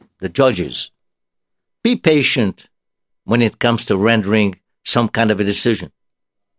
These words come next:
Don't jump to the conclusion. You have a case in front of you now.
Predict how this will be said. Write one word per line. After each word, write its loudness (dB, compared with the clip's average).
Don't -4
jump 0
to 2
the 2
conclusion. -4
You 2
have 4
a 4
case 2
in 0
front 2
of 2
you 2
now. 2